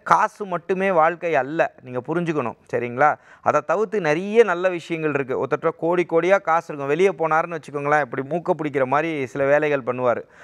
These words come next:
அப்படின்னா சில தப்பான வேலைகள் செய்வாருன்னு சொல்றேன். சில பேர்கிட்ட வந்து அளவான காசு இருக்கும், ஆனா அவர் நடந்து வந்தாங்கன்னு வச்சுக்கோங்களேன், "ஏய், நல்ல மனுஷன்பா அவங்க" அப்படின்னு சொல்ற லெவல்ல இருப்பாங்க. அதனால காசு மட்டுமே எல்லாம் கிடையாதுங்க. இந்த வழிபாடுகளை நீங்க வச்சு பண்ணும்பொழுது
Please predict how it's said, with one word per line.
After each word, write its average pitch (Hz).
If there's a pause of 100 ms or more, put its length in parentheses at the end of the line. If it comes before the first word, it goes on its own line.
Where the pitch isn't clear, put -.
(140)
அப்படின்னா 160
சில 156
தப்பான 180
வேலைகள் 165
செய்வாருன்னு 143
சொல்றேன். 131
சில 185
பேர்கிட்ட 185
வந்து 175
அளவான 165
காசு 170
இருக்கும், 143
ஆனா 151
அவர் 165
நடந்து 180
வந்தாங்கன்னு 160
வச்சுக்கோங்களேன், 135 (240)
"ஏய், 180
நல்ல 156
மனுஷன்பா 135
அவங்க" 113 (280)
அப்படின்னு 170
சொல்ற 160
லெவல்ல 160
இருப்பாங்க. 143
அதனால 143
காசு 208
மட்டுமே 180
எல்லாம் 160
கிடையாதுங்க. 139 (380)
இந்த 151
வழிபாடுகளை 196
நீங்க 165
வச்சு 147
பண்ணும்பொழுது 160